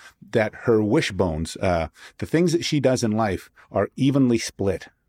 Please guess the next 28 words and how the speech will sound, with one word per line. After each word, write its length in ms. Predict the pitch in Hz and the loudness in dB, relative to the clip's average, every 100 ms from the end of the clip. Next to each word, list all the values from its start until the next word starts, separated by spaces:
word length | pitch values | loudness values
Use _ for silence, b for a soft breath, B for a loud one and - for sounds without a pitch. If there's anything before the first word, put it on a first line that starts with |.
| _ _ _ _ _ _ - | _ _ _ _ _ _ -12
so 260 | - 110 | 0 2
that 160 | 98 104 | 2 0
they're 120 | 101 | 0
rewarding 520 | 98 101 107 123 123 | 0 2 2 2 0
for 200 | - 101 | -2 -4
her 240 | 95 110 101 | 0 2 2
and 120 | 95 | -2
they're 80 | 85 | -2
rewarding 480 | 90 90 101 101 | -2 -2 -2 -2
for 120 | 90 87 | -4 -8
other 160 | 82 | -8
people 300 | - 87 82 | -6 -6 -8
as 120 | 87 80 | -12 -10
well. 300 | 78 76 - - B B B | -10 -10 -16 -20 B B B
And 240 | - 107 110 | -2 -2 0
she 200 | 127 123 | 2 2
intended 880 | 113 - - 120 165 170 151 127 87 | 2 -4 -6 0 2 4 2 0 -2
to 100 | 110 | 0
do 200 | 123 131 | 2 2
that 240 | 104 92 | 0 -4
on 180 | 95 95 | -4 -2
a 80 | 92 | -2
very, 460 | 87 90 127 127 | -4 -2 2 2
very 280 | 113 104 95 | 2 2 0
regular 360 | 98 98 95 87 | 0 0 -2 -4
basis. 540 | 90 95 90 - - - B B B B | -4 -4 -6 -10 -18 -20 B B B B
So, 520 | - 131 117 113 110 - | -2 4 6 4 2 0
uh, 320 | 104 101 | 0 0